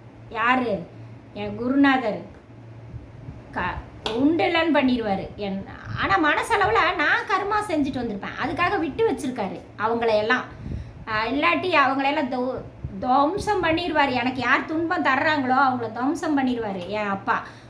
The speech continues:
ரொம்ப பெரியவருங்க. நான் அப்பான்னு சொல்றது இந்த கா-, இந்த இதுல உடல் எடுத்து வரல அவரு.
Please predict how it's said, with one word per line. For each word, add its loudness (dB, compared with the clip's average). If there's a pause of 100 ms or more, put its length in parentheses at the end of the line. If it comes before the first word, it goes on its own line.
(140)
ரொம்ப 4
பெரியவருங்க. 2 (840)
நான் 2
அப்பான்னு 4
சொல்றது 0
இந்த 4
கா-, 2
இந்த 0
இதுல 0
உடல் 2
எடுத்து 2
வரல 0
அவரு. -2